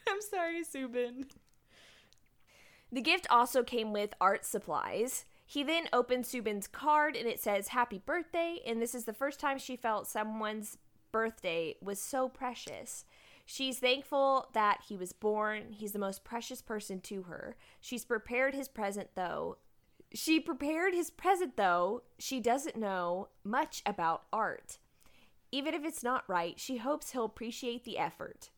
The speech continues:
Speaker 2: Junu wonders how the present couldn't be great when Subin's the one who gave it to him. Junu's mom then comes home to feed him. They chat about how amazing Mister O is, and Junu says that he's met a lot of good people at this school.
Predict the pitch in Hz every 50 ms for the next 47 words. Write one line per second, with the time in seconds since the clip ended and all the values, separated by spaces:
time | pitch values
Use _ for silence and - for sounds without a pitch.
0 | _ _ _ _ _ _ - - 254 262 330 330 262 214 196 196 190 180 185 196
1 | - - 196 180 - - - - 196 202 208 - - - - 220 214 214 220 254
2 | 247 220 - - 170 160 - - _ - 190 185 180 180 170 - - - - 262
3 | 254 226 254 262 247 - - 196 185 175 165 180 190 180 185 - 190 185 180 180
4 | 175 - - 170 170 - - - - 202 196 - _ _ _ - _ _ _ -
5 | - _ _ - - - - - - 247 262 294 302 254 240 233 214 202 202 202
6 | 202 208 190 196 196 196 190 190 185 - - - 226 220 247 233 - 220 190 185
7 | 180 190 - 190 - 262 277 285 254 240 190 139 90 - - 190 - - 180 185
8 | 180 - - 190 214 226 233 220 - - 180 185 185 185 185 - - 180 180 170
9 | 165 180 196 208 226 247 247 240 247 247 - 254 - - 180 190 185 185 185 175
10 | 170 165 165 165 160 175 196 - - - - - - - - 196 202 190 190 185
11 | 185 185 185 - - - 190 - 214 226 233 247 247 240 - - 190 175 175 175
12 | 185 180 - - 185 175 160 - - - - 220 214 202 202 202 202 214 - 202
13 | 196 190 190 196 214 233 214 - - 208 196 - - 196 185 - 175 175 - -
14 | - 165 - - 165 170 - - - - 214 190 170 147 139 - 190